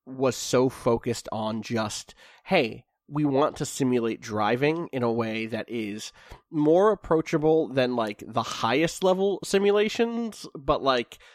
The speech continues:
still very interested in just, can you take, can you learn how to take this corner? Can you go into a race with a tuned car?" And not at all about, like, getting new cars or winning a campaign or any of that stuff.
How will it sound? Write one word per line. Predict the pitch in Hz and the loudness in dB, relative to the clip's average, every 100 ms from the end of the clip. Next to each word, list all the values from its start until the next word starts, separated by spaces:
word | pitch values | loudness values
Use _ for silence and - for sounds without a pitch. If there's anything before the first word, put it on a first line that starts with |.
| _ | _
still | - - - 190 190 180 | -10 -4 4 6 6 4
very | 135 135 139 147 147 139 - | 0 2 4 4 2 -2 -4
interested | 143 160 139 139 | -6 -4 -6 -4
in | 110 127 | -4 -4
just, | 117 135 120 - - _ _ | 0 2 2 -2 -18 _ _
can | - 143 135 | -4 -2 0
you | 139 | 0
take, | - 139 - | -2 -6 -4
can | 160 | -2
you | 170 151 | -2 0
learn | 151 | 0
how | 139 | 0
to | 127 | -2
take | - 117 | -4 -6
this | 110 - - | -8 -14 -12
corner? | - 127 110 - - - - - | -4 -4 -4 -10 -16 -18 -18 -6
Can | - 151 | 0 2
you | 156 | 2
go | 147 147 139 | 2 2 4
into | 151 139 151 | 0 2 2
a | 123 | 2
race | 120 123 | 0 -2
with | 117 | -8
a | |
tuned | - 120 110 | -6 -6 -6
car?" | - 120 107 98 | -4 -4 -2 -4
And | 113 120 | -4 0
not | 131 | 2
at | 139 - | 0 -2
all | - 127 131 - | 0 4 4 2
about, | 113 113 113 | -2 -4 -4
like, | 95 110 - _ - | -6 -12 -18 _ -6
getting | 147 170 147 | 2 4 4
new | 123 107 | 2 -4
cars | - 107 98 95 - | -8 -12 -12 -14 -10
or | 127 113 110 - _ _ | -8 -8 -10 -18 _ _
winning | 143 156 160 156 | 0 4 4 4
a | |
campaign | - 156 123 - 139 120 110 104 101 _ _ _ _ - - | 0 -2 -4 -4 -4 -4 -6 -10 -16 _ _ _ _ -8 0
or | 143 | 0
any | 135 147 | 2 2
of | 120 | 2
that | 120 - | -2 -4
stuff. | - - - | -6 -8 -10